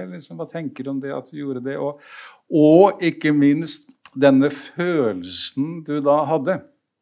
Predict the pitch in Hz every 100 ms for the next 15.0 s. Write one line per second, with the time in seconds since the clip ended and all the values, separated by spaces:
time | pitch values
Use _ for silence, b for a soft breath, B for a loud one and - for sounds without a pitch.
0 | _ _ - _ - 101 107 120 131 127
1 | B B B 110 127 123 107 107 101 98
2 | 92 104 110 127 135 135 - 123 123 127
3 | 131 123 110 127 - 143 127 120 131 151
4 | 123 90 87 92 90 92 92 101 143 143
5 | - 131 135 131 127 123 123 b b b
6 | b b _ 240 139 117 113 113 113 117
7 | 120 120 - 123 120 120 120 101 104 123
8 | 117 117 - - 123 113 113 120 117 127
9 | 131 156 151 135 131 131 123 120 117 117
10 | 117 117 117 110 120 117 - B B B
11 | B B _ - 107 107 104 98 95 92
12 | 104 - 127 120 123 113 - - 123 135
13 | 131 120 - 135 123 120 127 123 - 156
14 | 151 120 95 90 101 120 131 131 120